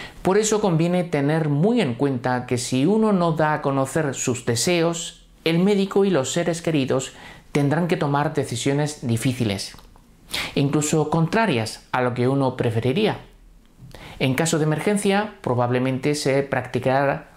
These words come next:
una reanimación cardiopulmonar y, si resulta efectiva,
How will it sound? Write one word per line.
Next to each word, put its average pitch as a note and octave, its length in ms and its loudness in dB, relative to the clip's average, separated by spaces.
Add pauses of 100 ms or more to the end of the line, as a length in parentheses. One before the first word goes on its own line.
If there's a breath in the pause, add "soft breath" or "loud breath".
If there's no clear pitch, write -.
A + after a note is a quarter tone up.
(100)
una D3+ 220 2
reanimación C3+ 680 0
cardiopulmonar B2 920 0 (420 loud breath)
y, D#3 220 2
si D#3+ 160 0
resulta G#3 340 2
efectiva, E3 600 0